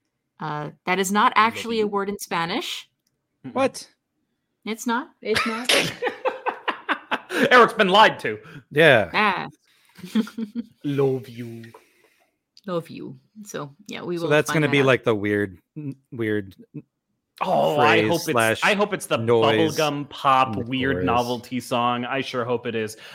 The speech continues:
Speaker 2: I hope it's like, uh, uh, what's the name of the, the song that Belgium sent for, uh, for,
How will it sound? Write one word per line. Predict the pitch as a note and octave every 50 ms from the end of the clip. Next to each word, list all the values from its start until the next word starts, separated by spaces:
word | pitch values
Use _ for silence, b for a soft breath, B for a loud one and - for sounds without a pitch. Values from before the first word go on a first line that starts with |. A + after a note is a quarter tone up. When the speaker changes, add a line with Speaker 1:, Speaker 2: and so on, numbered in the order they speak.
| B B
Speaker 2:
I | F#3+ G3+
hope | A3 B3+ B3
it's | B3+ A#3+ - -
like, | G#3 F3 D#3+ C3+ - C#3+
uh, | C3+ C3 B2+ - -
uh, | F3+ - - A3+
what's | A3+ F4 -
the | - F4
name | B3+ A3 G#3+ G#3+ G3+
of | F#3+ E3+ C#3+
the, | C3+ C#3+ C3+ B2+ B2+ B2 - C3
the | C#3+ C3+
song | - - - D3+ D3+ D3 D3 D3 D3+ D3 D3 -
that | - C#3 A2+ - -
Belgium | B2 B2+ C3 C3 C3+ C#3 C3
sent | A#2+ - - C#3 C3 C3 B2+ -
for, | - - C3 A#2 A2+ G#2+ G#2 G#2+ - -
uh, | A2 A2 G#2+ G#2 G#2 G2+ G2 F2+ D2+ F#2+ -
for, | - A#2 A2 G#2+